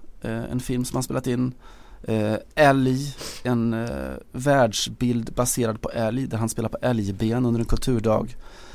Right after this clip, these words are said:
Eller varför inte, eh, också gå in och titta på när Andris Fågelviskaren och Björn-Ola Lind, eh,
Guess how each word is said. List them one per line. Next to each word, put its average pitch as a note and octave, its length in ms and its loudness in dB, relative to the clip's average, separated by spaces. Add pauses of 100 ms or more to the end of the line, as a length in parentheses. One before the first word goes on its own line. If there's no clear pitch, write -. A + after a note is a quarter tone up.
(260)
Eller D3+ 180 8
varför C#3+ 160 6
inte, A#2 640 4 (260)
eh, A2+ 720 -4 (520)
också A#2 560 2 (140)
gå A#2+ 200 4
in A2 140 4
och - 100 -2
titta G#2+ 240 0
på G#2 220 -2
när G#2 320 0 (380)
Andris A2+ 720 4
Fågelviskaren A#2+ 1120 0
och - 340 -6 (260)
Björn-Ola A2+ 880 0
Lind, G#2 360 0
eh, C#2 60 -4